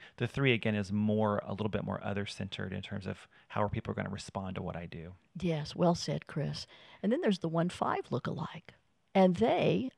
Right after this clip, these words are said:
Speaker 2: are two types in the Enneagram that are the least spontaneous. Both of these types will edit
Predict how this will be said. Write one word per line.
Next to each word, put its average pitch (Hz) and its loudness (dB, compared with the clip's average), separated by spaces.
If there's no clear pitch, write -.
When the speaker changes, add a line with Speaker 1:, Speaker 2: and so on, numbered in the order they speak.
Speaker 2:
are 175 8
two - 2
types 160 2
in 165 2
the 147 0
Enneagram 156 6
that 185 8
are 175 8
the 170 6
least 208 2
spontaneous. 156 0
Both 196 6
of 226 -6
these 196 0
types - 2
will - 2
edit 160 12